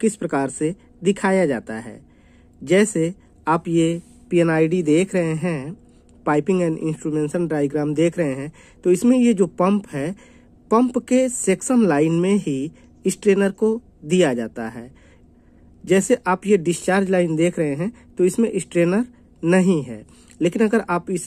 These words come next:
सेक्शन लाइन को देखेंगे, तो यहाँ पे ये जो दिखाई दे रहा है,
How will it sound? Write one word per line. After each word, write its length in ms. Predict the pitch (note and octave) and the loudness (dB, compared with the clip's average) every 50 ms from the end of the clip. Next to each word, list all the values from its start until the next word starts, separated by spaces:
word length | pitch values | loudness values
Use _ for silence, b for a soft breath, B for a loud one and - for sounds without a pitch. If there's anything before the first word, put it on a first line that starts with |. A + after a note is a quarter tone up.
| E3+ D#3+ | -8 -6
सेक्शन 360 | - F3+ E3+ - - B3+ A3+ G#3+ | -4 -6 -6 -2 -2 0 2 2
लाइन 240 | F#3+ E3 D#3+ E3 | 2 2 0 0
को 160 | D#3+ - E3 D3+ | 0 0 0 0
देखेंगे, 580 | C#3+ D#3 D#3 - - A3 G#3+ F3+ D3 C3+ D3+ D#3+ B B B B B _ - | 2 0 0 0 0 0 0 0 0 -2 -2 -4 B B B B B _ -2
तो 100 | G#3 A3 | 0 0
यहाँ 420 | G3 D#3 E3 D#3+ D#3+ E3+ G#3 A3+ | 2 2 2 0 2 2 0 0
पे 220 | A3+ - A3+ A3 G#3 - _ - _ - - | 2 4 2 2 2 0 _ -20 _ -18 -10
ये 200 | F#3 D#3+ E3+ F3+ | -4 0 0 0
जो 140 | F3 E3+ E3+ | 2 2 0
दिखाई 420 | D#3+ D3+ D#3+ D3+ - - F#3 G#3 G3+ | 0 -2 -4 -4 -2 0 2 2 2
दे 180 | E3 D#3 C#3+ | 4 2 2
रहा 220 | C3+ C3 B2+ B2+ C3 | 2 0 -2 -6 -6
है, 180 | C#3 D#3+ F#3 | -6 -8 -8